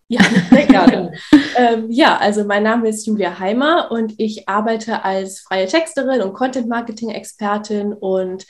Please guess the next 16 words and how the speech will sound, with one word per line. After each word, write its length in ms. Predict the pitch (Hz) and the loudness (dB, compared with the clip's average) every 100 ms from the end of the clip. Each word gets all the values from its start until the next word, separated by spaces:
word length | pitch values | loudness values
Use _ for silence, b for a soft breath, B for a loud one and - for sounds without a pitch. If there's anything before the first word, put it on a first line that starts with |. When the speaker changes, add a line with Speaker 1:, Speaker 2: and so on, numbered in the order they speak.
| b b b - | b b b -2
Speaker 1:
dabei 360 | 202 208 202 | 0 2 0
helfe 380 | 190 226 254 233 | 0 -2 -2 -4
ich 280 | 208 202 - | -6 -8 -6
Selbstständigen, 840 | 175 233 - 262 269 285 294 311 - | -4 -4 -4 -4 -4 -2 -2 -2 -2
mit 420 | 214 240 240 - | -2 -2 -4 -6
authentischen 680 | 202 196 196 240 247 220 202 | -4 -2 -4 -4 -4 -4 -6
seo-Texten 960 | 185 240 277 254 254 - - 226 233 b b - | -2 -2 -2 -6 -8 -10 -10 -8 -8 b b -2
online, 480 | 208 233 233 233 214 | 0 2 2 0 -2
besonders 380 | 202 196 190 | -4 -6 -6
bei 120 | 190 190 | -8 -8
Google, 680 | 190 240 233 233 226 226 - | -2 -2 0 0 0 -4 -10
gefunden 420 | 214 214 269 247 | -10 -2 0 0
und 160 | 180 185 | -4 -4
sichtbar 380 | 311 - 269 277 | -6 -6 -8 -8
zu 200 | - 254 | -8 -4
werden, 400 | 262 262 254 | -2 0 -2